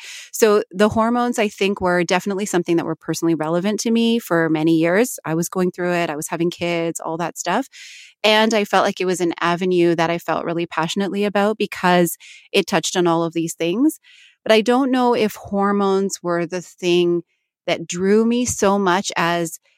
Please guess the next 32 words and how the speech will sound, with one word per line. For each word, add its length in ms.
the 200
advocacy, 840
the 140
patient 400
care, 720
the 340
empowerment. 1040
And 180
while 320
I 80
was 160
doing 220
hormones, 480
I 80
was 160
doing 260
a 40
lot 180
of 60
other 180
things, 500
right? 320
Like, 160
people 280
would 100
talk 160
to 100
me 60
about 180
their 140
relationships 880
and 320